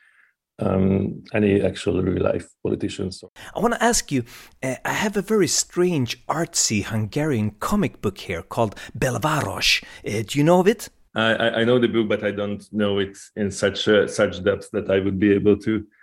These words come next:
Speaker 1: analyze it for you.
Speaker 2: It also has this inner city, the, the, the city within the city, the city as an,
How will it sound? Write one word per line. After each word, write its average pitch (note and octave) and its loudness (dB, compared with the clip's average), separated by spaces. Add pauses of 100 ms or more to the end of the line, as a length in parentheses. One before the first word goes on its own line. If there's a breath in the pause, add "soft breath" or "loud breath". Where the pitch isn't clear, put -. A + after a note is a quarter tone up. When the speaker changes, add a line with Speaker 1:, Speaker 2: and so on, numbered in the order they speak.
(360 soft breath)
Speaker 1:
analyze G2+ 0
it G2+ -2
for G2 -4
you. G2 -6 (120)
Speaker 2:
It - 4
also - 0
has A3 2
this - -4
inner F#3+ 4
city, A#2+ 2
the, A#2 -2
the, C3 -4
the C3+ -6
city - 2
within C3+ 0
the B2 -2
city, - 0
the G#2 -6
city - 0
as A#2 -2
an, A2+ -2